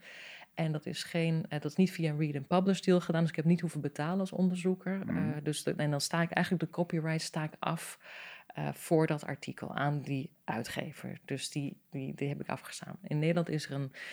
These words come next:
Speaker 1: amendement waarbij ik na zes maanden toch dat artikel open access mag publiceren, ook al heb ik mijn copyrights afgestaan aan die uitgever.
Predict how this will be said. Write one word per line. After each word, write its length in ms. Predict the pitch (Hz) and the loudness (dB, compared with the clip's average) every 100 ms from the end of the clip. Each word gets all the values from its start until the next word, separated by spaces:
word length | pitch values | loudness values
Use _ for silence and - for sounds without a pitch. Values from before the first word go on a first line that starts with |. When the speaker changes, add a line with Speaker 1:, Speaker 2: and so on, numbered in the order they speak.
| - - - - | -14 -14 -18 -10
Speaker 1:
amendement 680 | - 156 151 143 131 151 185 | 2 4 6 4 4 6 6
waarbij 280 | 180 147 139 | 4 0 -4
ik 100 | 139 | -4
na 140 | 143 143 | -6 -2
zes 320 | - 165 - | 0 0 2
maanden 440 | 143 156 175 180 | 0 2 2 0
toch 240 | - 220 - | 0 -2 -2
dat 160 | 160 | -6
artikel 500 | - 151 - 196 185 | -4 -6 -6 -6 -2
open 280 | - 165 - | 0 0 -4
access 320 | 151 - 151 | -8 -8 -6
mag 140 | 151 - | -6 -4
publiceren, 500 | 156 147 - 160 160 | -4 -4 -2 0 0
ook 100 | 151 | -2
al 80 | 143 | -4
heb 180 | 190 | -4
ik 60 | 208 | -2
mijn 180 | 160 151 | -2 0
copyrights 500 | 170 170 160 156 - | -2 0 0 -2 -2
afgestaan 680 | 170 - 160 - 143 143 143 | -6 -6 -8 -6 -6 -6 -6
aan 220 | 147 143 | -6 -4
die 200 | 135 127 | -6 -8
uitgever. 760 | - 127 - - - - - | -10 -10 -10 -12 -12 -10 -12